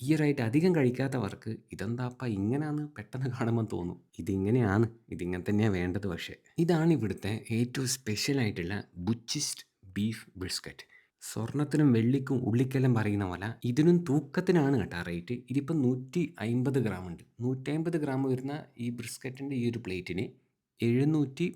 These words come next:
പതിമൂന്ന് രൂപയാണ് റേറ്റ്. ഈ ബീഫ് ബ്രിസ്ക്കറ്റ് എന്ന് പറയണത് തന്നെ ഒരു ടെക്സസ് സ്റ്റൈൽ പ്രിപ്പറേഷൻ ആണ് കേട്ടോ സംഗതി. അതായത് ബീഫിൻ്റെ ചെസ്റ്റ് അല്ലെങ്കിൽ ലോവർ ബ്രെസ്റ്റ് ആ ഒരു ഏരിയയിൽ നിന്ന് ഫാറ്റോട് കൂടി കട്ട് ചെയ്യുന്ന മീറ്റാണ് ഈ സാധനം. എന്നിട്ട് അതിനെ സമയം എടുത്തിട്ട്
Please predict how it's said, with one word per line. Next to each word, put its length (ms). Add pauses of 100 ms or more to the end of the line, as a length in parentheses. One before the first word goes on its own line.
(140)
പതിമൂന്ന് 560
രൂപയാണ് 400 (100)
റേറ്റ്. 260 (300)
ഈ 80 (140)
ബീഫ് 340
ബ്രിസ്ക്കറ്റ് 460
എന്ന് 160
പറയണത് 360
തന്നെ 220 (200)
ഒരു 180 (260)
ടെക്സസ് 500
സ്റ്റൈൽ 300 (120)
പ്രിപ്പറേഷൻ 520
ആണ് 120
കേട്ടോ 260
സംഗതി. 280 (340)
അതായത് 340 (220)
ബീഫിൻ്റെ 460 (140)
ചെസ്റ്റ് 500 (180)
അല്ലെങ്കിൽ 300 (840)
ലോവർ 380
ബ്രെസ്റ്റ് 380 (200)
ആ 100
ഒരു 120
ഏരിയയിൽ 280
നിന്ന് 220
ഫാറ്റോട് 600
കൂടി 280
കട്ട് 220
ചെയ്യുന്ന 280
മീറ്റാണ് 380
ഈ 80
സാധനം. 240 (300)
എന്നിട്ട് 260
അതിനെ 240
സമയം 340
എടുത്തിട്ട് 320